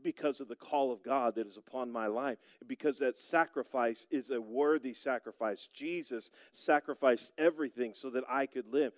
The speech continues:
You know, listen, I didn't grow up in Perry, Oklahoma. How did I end up in Perry, Oklahoma? Because I'm following the call of God upon my life.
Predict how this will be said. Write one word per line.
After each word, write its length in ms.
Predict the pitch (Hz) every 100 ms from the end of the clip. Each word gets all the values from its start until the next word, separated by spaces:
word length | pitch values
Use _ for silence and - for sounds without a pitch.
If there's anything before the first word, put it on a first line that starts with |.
| _ -
You 80 | 147
know, 100 | 147
listen, 360 | 151 170 139
I 100 | 135
didn't 220 | 175 135
grow 260 | 117 139 131
up 180 | 147 -
in 100 | 107
Perry, 360 | - 120 110
Oklahoma. 540 | 117 113 117 107 110 95 - -
How 220 | 143 151
did 180 | 160 147
I 120 | 147
end 320 | 147 147 139
up 200 | 160 156
in 120 | 135
Perry, 360 | 127 143 143 139
Oklahoma? 680 | - 131 127 113 151 147 104 - -
Because 300 | 139 147 135
I'm 160 | 131 123
following 520 | - 147 156 143 123 113
the 100 | 117
call 360 | - 151 143
of 120 | 117
God 320 | - 131 127 113
upon 340 | - 127 117
my 160 | 120 120
life. 300 | 123 131